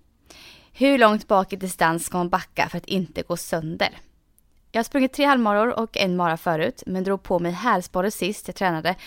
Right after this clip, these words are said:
för maran. Jag har sprungit mer eller mindre regelbundet cirka tre år nu. Cirka tre pass i veckan, fyra kilometer och uppåt. Och nu vill jag vara smart och försiktig, men är osäker på vad som är bäst.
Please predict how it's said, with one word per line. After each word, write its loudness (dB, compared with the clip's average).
för -4
maran. 0
Jag 6
har 8
sprungit 0
mer 2
eller 2
mindre 0
regelbundet -4
cirka -8
tre 0
år 2
nu. 0
Cirka -2
tre 0
pass 0
i 0
veckan, 0
fyra -2
kilometer -4
och -6
uppåt. -6
Och -4
nu 6
vill 4
jag 6
vara 0
smart 0
och -4
försiktig, -8
men -2
är -2
osäker 0
på 0
vad 0
som -6
är -4
bäst. -4